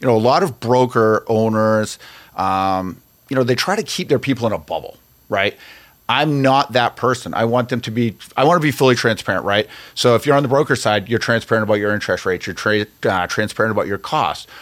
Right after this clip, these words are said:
Why are we trying to keep our staff or our loan officers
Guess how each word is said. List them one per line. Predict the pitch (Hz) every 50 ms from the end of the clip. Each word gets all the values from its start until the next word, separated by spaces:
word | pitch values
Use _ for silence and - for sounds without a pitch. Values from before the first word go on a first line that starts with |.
| - - -
Why | - 107 120 131
are | 135
we | 143 139
trying | 123 - 135 123 117
to | 117
keep | - - 120 -
our | 117 104 101 98 92 - - _ _ _ _ _ _ -
staff | - - - - - 127 123 107 98 87 - - - - -
or | 110 104 104 101
our | 101 101
loan | 101 117 127 123 117
officers | 107 98 90 - - 92 85 85 - -